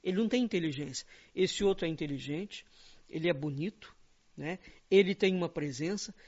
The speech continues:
ele fala bem, ele é rico. Ah, ele se apresenta como alguém religioso, ele se apresenta como um perseguido do sistema. "Ah, o S T F agora bloqueou as minhas mídias." Claro, porque ele está certo o S T F,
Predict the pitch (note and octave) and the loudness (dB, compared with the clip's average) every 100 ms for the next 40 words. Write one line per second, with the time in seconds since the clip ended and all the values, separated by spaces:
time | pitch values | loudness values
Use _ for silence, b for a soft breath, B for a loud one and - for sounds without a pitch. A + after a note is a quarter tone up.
0 | B - F3+ F#3 F3 D#3+ C#3 D#3+ G3 - | B -4 -2 0 2 2 0 -2 -2 -6
1 | - _ _ _ - F3+ F#3+ D#3+ A3 - | -18 _ _ _ 0 4 4 2 -4 -6
2 | - - _ _ _ _ _ F3+ F#3 F#3 | -18 -20 _ _ _ _ _ 4 8 10
3 | F3+ F3 G#3+ G#3+ G#3+ A#3 A3+ G#3 F3 D#3 | 10 8 6 6 6 2 2 2 0 0
4 | A#3 G#3 - E3 D#3+ D#3 - E3 F3 D3+ | 0 -2 -6 -4 -4 -2 -2 -2 -2 -2
5 | D3+ C#3 C#3+ G3+ A#3 - B B B F#3+ | -4 -4 -4 -6 -6 -16 B B B 2
6 | G3 A#3+ A#3+ G#3+ E3 A3+ A#3 G3+ F#3 F3+ | 6 4 6 2 4 2 0 -2 -4 -4
7 | D#3+ G3 F#3+ F3+ D3 F#3 E3 D#3 D#3+ D#3+ | 0 0 0 -4 -4 -6 -6 -6 -6 -6
8 | - F3+ G3 A#3 A#3+ A#3+ A3 G3+ F#3+ G#3+ | -6 -4 -2 0 2 0 -2 -4 -2 -2
9 | G#3 F3+ F3+ G#3 F3 G3+ G3+ F#3+ G3 D#3+ | -2 -2 0 -2 2 2 2 0 -2 -2
10 | F#3+ F#3 D3+ D#3 D3+ - G#3+ D4+ G#3+ - | -2 -2 -4 -8 -8 -6 -2 -2 -4 -8
11 | B B B G3+ A3 A3+ G#3+ G#3 G#3 - | B B B -2 4 6 6 2 -2 0
12 | A3+ A3+ - A#3 B3 A3 G#3 - E3+ F#3+ | 0 0 -2 -2 0 -2 -4 -4 -6 -6